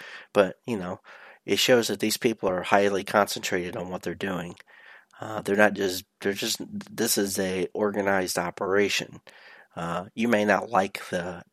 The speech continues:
outcome they come to. They may not have an outcome yet. Uh, when I say, uh, yeah, outcome yet, they may not have, uh, they may not achieve what they're, what everybody thinks they're going to achieve.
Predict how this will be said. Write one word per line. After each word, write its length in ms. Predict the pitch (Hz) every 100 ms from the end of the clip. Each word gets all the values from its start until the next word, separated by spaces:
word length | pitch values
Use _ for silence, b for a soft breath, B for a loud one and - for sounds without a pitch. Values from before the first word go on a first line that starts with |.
| -
outcome 480 | - - 107 98
they 200 | 98 90 90
come 280 | - 98
to. 320 | 101 123 127 127
They 140 | 98
may 180 | 110 107
not 200 | 101 104
have 260 | 120 143
an 100 | 139
outcome 460 | 98 - - - 98
yet. 340 | 90 78 - - b b b b 82
Uh, 160 | 87
when 160 | 90 95
I 80 | 87
say, 320 | - 85 90
uh, 160 | 92 -
yeah, 140 | 98 92
outcome 380 | 87 - 92
yet, 220 | 87 82 -
they 140 | 104
may 200 | 135 143
not 220 | 135 110
have, 320 | 117 147 135
uh, 140 | 117 -
they 140 | 98 110
may 180 | 127
not 220 | 120 113 107
achieve 400 | 92 - 127 113
what 140 | 95
they're, 360 | 92 92 95 - B B B B -
what 160 | 98
everybody 340 | 95 104 104 90
thinks 280 | 110 104
they're 120 | - 92
going 280 | 95 90 87
to 100 | 85
achieve. 560 | - 139 123 82 -